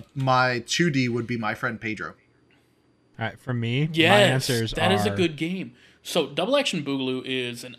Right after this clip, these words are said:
Speaker 3: old as hell game made on, God, what is it?
Speaker 2: My friend Pedro's the banana game, right?
Speaker 1: Yeah.
Speaker 2: Yeah,
Speaker 3: Yeah, it
Speaker 2: okay, I
Speaker 3: is.
Speaker 2: know what that
Speaker 1: <laughs>
Speaker 2: is.
Speaker 1: The
Speaker 3: Okay,
Speaker 1: sentient
Speaker 3: so
Speaker 1: banana.
Speaker 3: <laughs>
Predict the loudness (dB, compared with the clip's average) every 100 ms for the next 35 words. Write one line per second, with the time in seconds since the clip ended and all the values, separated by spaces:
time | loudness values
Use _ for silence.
0 | -10 -6 -4 -4 -4 -6 -10 -10 -10 -10
1 | -14 -14 -20 _ _ _ _ _ _ _
2 | _ -16 -8 -4 -2 0 0 -2 -8 -8
3 | -4 -4 -4 -6 -6 -10 -14 _ _ _
4 | _ -14 -12 -10 -10 -10 -14 -20 -20 _
5 | -2 2 4 4 4 2 4 4 4 0
6 | 0 2 0 -2 -8 -10 -6 -4 -4 -8
7 | _ -4 0 2 6 8 8 6 4 6
8 | 8 8 8 8 10 10 10 6 2 0
9 | 2 4 8 8 8 6 8 6 4 4
10 | 6 6 6